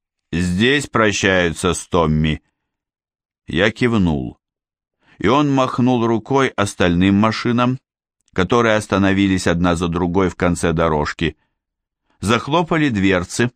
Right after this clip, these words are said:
и из лимузинов стали выходить мужчины и женщины.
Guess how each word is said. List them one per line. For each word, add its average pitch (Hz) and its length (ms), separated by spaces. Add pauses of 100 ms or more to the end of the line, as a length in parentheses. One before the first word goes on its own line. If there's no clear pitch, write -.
(520)
и 113 140
из 110 100
лимузинов 113 640
стали 107 320
выходить 92 600 (380)
мужчины 107 680
и - 20
женщины. 69 720